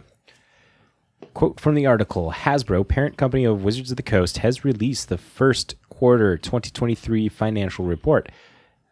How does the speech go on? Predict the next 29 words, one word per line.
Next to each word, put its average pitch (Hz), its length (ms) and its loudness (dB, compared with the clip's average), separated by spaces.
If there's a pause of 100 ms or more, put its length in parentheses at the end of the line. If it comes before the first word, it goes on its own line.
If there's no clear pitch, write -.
(120)
They're 85 220 -4
just, 90 260 -2
we're 95 120 -2
covering 95 320 2
the, 87 260 2
the 85 100 -6
part, - 300 -2
parts - 280 -4
that 85 160 -4
matter 95 260 -4
here, 113 220 -2
which - 180 -8
is 78 100 -8
Magic. 95 580 -2 (680)
Uh, 90 140 2
Magic 104 320 0
the 110 80 -2
Gathering 107 280 2
continues 107 380 -2
to - 80 -14
be 110 100 -2
the 98 80 -6
top - 360 0
earner 110 200 -2
for 98 140 -2
Hasbro 123 640 0
and 104 180 -4
is 95 200 0
up 139 180 0